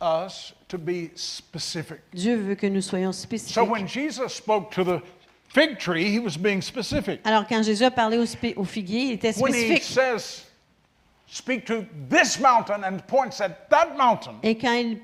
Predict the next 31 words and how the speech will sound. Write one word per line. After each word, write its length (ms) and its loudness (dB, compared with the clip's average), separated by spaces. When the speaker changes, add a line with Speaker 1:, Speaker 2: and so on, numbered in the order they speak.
Speaker 2:
il 280 2
pointe 280 0
à 300 4
cette 220 -6
montagne, 420 0
il 160 -2
dit, 220 -4
dites, 320 -4
il 440 -6
dit 160 -6
cette 320 -2
montagne, 420 0
Speaker 1:
he's 180 -12
being 240 -8
specific. 580 -12
Speaker 2:
il 180 -4
est 40 0
spécifique. 600 -8
Speaker 1:
And 120 0
so 200 2
when 200 0
he 120 -4
says, 460 -2
"Speak 400 -4
to 140 2
this 240 4
cancer," 640 -4
Speaker 2:
Et 220 0
quand 160 2
il 140 0
dit, 420 -4